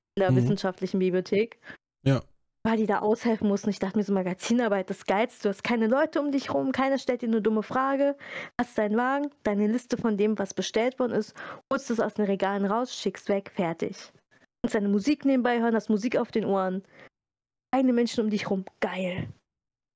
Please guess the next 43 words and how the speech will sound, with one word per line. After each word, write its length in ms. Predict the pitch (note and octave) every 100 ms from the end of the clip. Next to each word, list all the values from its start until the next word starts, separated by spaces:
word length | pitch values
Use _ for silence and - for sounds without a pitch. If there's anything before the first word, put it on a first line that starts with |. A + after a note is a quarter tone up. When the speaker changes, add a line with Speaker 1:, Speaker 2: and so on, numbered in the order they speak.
| _ _ -
Speaker 1:
Und 120 | - -
die 120 | A3+
sind 180 | A3+ B3
da 160 | G3+ - - _ -
durchgedreht, 600 | B3+ - B3+ A3+ A3 -
weil 140 | G3
die 60 | F#3
ihren 220 | - G3
P-C-Platz 720 | G3+ - - A3 - F#3+ -
verlassen 420 | F3 E3+ E3+ F#3+
mussten. 240 | F#3 F#3+ F3+
Ich 100 | F#3
dachte 180 | F#3 -
mir 60 | -
so, 120 | -
okay, 640 | - - A3 - - - - - _ - - _ _ _ - - _ -
hier 60 |
möchte 220 | G#3+ A3+ B3
ich 80 | B3
nicht 160 | B3+ -
enden. 360 | G#3 - A#3+ - _ _ _ _ _ _
Speaker 2:
Also, 300 | B2 B2+ A2
die 240 | B2+ C3+ C3
haben 140 | C3
dann 160 | B2+ B2+
auch, 100 | A#2+
äh, 260 | C3+ B2+ A#2+
die 120 | B2+
haben 80 | B2+
dann 100 | B2
auch 160 | A#2+
ganz 320 | C3 C#3+ C3+
wenig 300 | B2 C3+ B2+
von 180 | - B2+
der, 300 | B2 A#2+ A2
von 160 | G#2+ B2
der 120 | A2+
eigentlichen 440 | B2+ C3 A#2+ C3
bibliothekarischen 1000 | A#2+ A2+ B2 A#2 - B2 - A#2+ B2 -
Arbeit 300 | - A#2 A2+
gemacht, 340 | A2 G#2+ A2 -
meinst 320 | G#2+ G#2
du? 80 | -